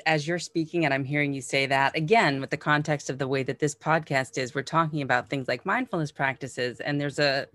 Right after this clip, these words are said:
thing called concentration practice, which is more of a discipline practice where you use something called, like, virya energy, more around the idea of, like, "No, I'm really just gonna keep sticking with this thing that I need to do, because even though it's not, like, my most fun, favorite thing out there,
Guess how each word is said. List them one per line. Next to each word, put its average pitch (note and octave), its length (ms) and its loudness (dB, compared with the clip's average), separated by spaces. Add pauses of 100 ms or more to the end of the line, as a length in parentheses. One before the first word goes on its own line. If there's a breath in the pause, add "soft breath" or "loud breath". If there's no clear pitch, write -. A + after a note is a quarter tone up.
thing F3 160 -2
called C#3 320 -4
concentration C#3 640 -4
practice, A#2+ 540 -4 (340 loud breath)
which D#3 180 -2
is C#3+ 140 0
more D#3 160 4
of C#3+ 100 0
a C#3+ 40 0
discipline D3 560 -4
practice A#2+ 580 -4
where C3+ 80 -2
you C#3 140 -2
use C3+ 260 -4
something C3+ 400 -2
called, B2 300 -2
like, B2+ 260 2
virya C3 480 2
energy, C#3+ 460 0
more C3+ 320 0
around B2 240 2
the B2+ 120 0
idea B2+ 400 0
of, B2 160 -2
like, B2+ 300 2 (340 loud breath)
"No, E3+ 220 8
I'm C#3 160 6
really C#3+ 320 6
just C3+ 180 -2
gonna C3+ 160 -2
keep - 300 -4
sticking B2+ 400 -2
with B2 160 -4
this - 200 -6
thing C#3+ 360 4
that A#2+ 100 -2
I A#2+ 80 4
need B2+ 260 2
to C3 60 -4
do, B2+ 480 6
because B2 400 2
even B2+ 240 2
though B2 160 2
it's A#2 180 -4
not, A#2 200 2
like, B2+ 200 4
my A#2 100 2
most B2 320 2
fun, B2 240 6
favorite C3 540 2
thing F#3 260 6
out B2+ 220 2
there, A#2+ 300 4